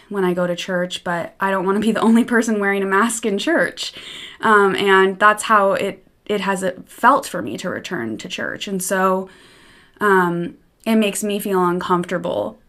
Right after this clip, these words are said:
Um, and I'm not saying, like, the, the solution is all churches <laughs> need to wear masks all the time, but I think how can we consider the perspective of chronically ill,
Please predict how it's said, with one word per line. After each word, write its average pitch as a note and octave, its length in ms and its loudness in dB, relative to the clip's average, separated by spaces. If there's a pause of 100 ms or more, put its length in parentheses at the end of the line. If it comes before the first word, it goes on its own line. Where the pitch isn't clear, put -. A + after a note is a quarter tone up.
(100)
Um, F3+ 300 0
and G3+ 100 2
I'm G3+ 120 4
not G3 200 2
saying, F#3+ 300 0
like, E3+ 260 -4
the, F#3 200 -4
the F#3 160 -6
solution F#3 460 -4
is E3+ 140 -2
all F3+ 140 0
churches G3 340 0
<laughs> D4 60 12
need E4 120 10
to F4 60 6
wear C#4 160 6
masks F#4+ 500 4
all F#3+ 140 4
the F#3+ 80 0
time, G3 280 2
but G#3+ 120 4
I G#3 100 6
think G#3 440 -4 (220)
how A#3+ 200 6
can A#3+ 220 2
we G#3+ 180 0
consider G3+ 800 2 (460)
the G3+ 260 -4
perspective G3 1040 -2
of F3+ 560 0 (560)
chronically F#3+ 600 0
ill, G#3 560 -2